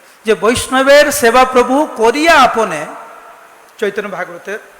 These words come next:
"সবারে শিখায় গৌরচন্দ্র ভগবানে।" যে মহাপ্রভু এই জগতে আবির্ভূত হয়েছিলেন কিভাবে বৈষ্ণব সেবা করতে হয়,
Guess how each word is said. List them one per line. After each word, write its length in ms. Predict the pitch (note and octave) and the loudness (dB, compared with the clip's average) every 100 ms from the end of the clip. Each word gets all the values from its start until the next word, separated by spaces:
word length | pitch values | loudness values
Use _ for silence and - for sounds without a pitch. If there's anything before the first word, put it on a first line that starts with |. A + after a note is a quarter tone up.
| _ _ _ _ _ _ _ _ _ _ _ _ _ _ - | _ _ _ _ _ _ _ _ _ _ _ _ _ _ -10
"সবারে 500 | - G#3+ G#3+ C#4 C#4+ | 0 2 4 4 2
শিখায় 500 | - A#3+ - B3+ C4 - | 0 -6 -2 0 0 0
গৌরচন্দ্র 800 | G3 A3 A3 G#3+ G3+ F#3+ F#3 | -4 -4 -6 -8 -10 -10 -10
ভগবানে।" 560 | F3+ D#3 D3 C#3 A#2 A#2+ - - _ _ _ _ _ _ _ _ _ _ _ _ - | -8 -6 -6 -6 -8 -12 -20 -20 _ _ _ _ _ _ _ _ _ _ _ _ -14
যে 60 | G#3 | -2
মহাপ্রভু 680 | G#3 A#3 C4+ B3+ B3+ C#4+ | 2 2 2 0 -2 2
এই 200 | C#4+ A#3+ | 2 2
জগতে 380 | A#3 A#3 A#3+ C4 | 2 0 0 2
আবির্ভূত 640 | A#3+ G3+ G3+ C4 G3 B3+ | 2 2 0 -6 -8 -4
হয়েছিলেন 680 | B3 A#3 B3 A#3+ B3 B3+ C#4+ - - - - - _ _ _ _ _ _ _ _ _ | 0 2 2 0 0 2 0 -8 -18 -20 -20 -20 _ _ _ _ _ _ _ _ _
কিভাবে 440 | C4+ A#3+ C4 C#4 | -6 0 0 0
বৈষ্ণব 520 | A3+ G#3+ A#3+ - C4+ C4+ | -2 -2 -4 -6 -6 -4
সেবা 300 | B3 A#3 A#3 | -4 -2 -2
করতে 340 | A#3 - G#3 | -4 -8 -10
হয়, 280 | E3+ E3+ | -6 -6